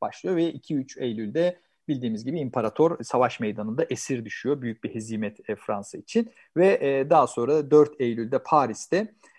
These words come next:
e, Cumhuriyet ilan ediliyor. E, Cumhuriyet'in ilan edilmesiyle birlikte de Paris'in merkezinde ulusal savunma hükümeti, e, kuruluyor. Bu ulusal savunma hükümeti, e, Paris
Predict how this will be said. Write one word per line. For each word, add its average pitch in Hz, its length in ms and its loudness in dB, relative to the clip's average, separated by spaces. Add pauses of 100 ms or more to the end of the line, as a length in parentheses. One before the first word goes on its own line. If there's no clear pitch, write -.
(180)
e, 123 1120 2
Cumhuriyet 151 440 2
ilan 135 340 4
ediliyor. 104 360 -6 (420)
E, 110 360 -8 (140)
Cumhuriyet'in 151 520 0
ilan 143 280 0
edilmesiyle 131 640 -4
birlikte 107 380 -6
de 185 160 -2 (280)
Paris'in 131 440 2
merkezinde 135 520 -4
ulusal 143 440 -4
savunma 127 500 -4
hükümeti, 139 560 -6 (340)
e, 120 720 -4
kuruluyor. 120 600 2
Bu 196 120 0
ulusal 175 300 2
savunma 170 420 0
hükümeti, 131 540 -4 (300)
e, 127 160 0
Paris 165 500 6